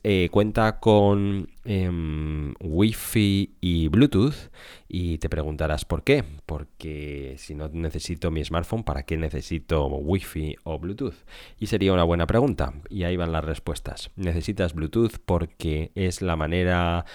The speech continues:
rápida de pasarte contenido, eh, que hayas grabado, eh, en tu vuelo. Si has hecho un vídeo de X minutos y quieres pasarlo a tu teléfono para luego editarlo y subirlo a algún lado, necesitarás Bluetooth. Y aquí, si miras entre líneas,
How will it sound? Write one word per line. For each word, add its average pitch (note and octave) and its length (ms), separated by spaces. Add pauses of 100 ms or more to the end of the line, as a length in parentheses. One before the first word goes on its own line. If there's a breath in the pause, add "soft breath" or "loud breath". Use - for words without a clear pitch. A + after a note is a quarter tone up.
(140 loud breath)
rápida F2 540
de E2 120
pasarte D#2 440
contenido, E2 640 (360 loud breath)
eh, D2+ 180
que - 120
hayas D#2 200
grabado, D#2+ 720 (100)
eh, A#1+ 520
en D2+ 120
tu C#2 120
vuelo. F#2 300
Si - 140
has C#2 60
hecho D2 180
un C#2 140
vídeo E2 720
de C#2 760
X E2 360
minutos G2 440
y D2 60
quieres D2 300
pasarlo E2+ 640
a D#2 80
tu - 100
teléfono F2+ 460
para D2+ 220
luego E2+ 260
editarlo E2 400
y C#2 60
subirlo D2+ 340
a - 20
algún G#2 280
lado, F2+ 180 (320 loud breath)
necesitarás D#2 800 (160)
Bluetooth. D2+ 380 (200)
Y C#2+ 120
aquí, F2+ 480
si - 160
miras D#2+ 360
entre E2 280
líneas, D#2+ 500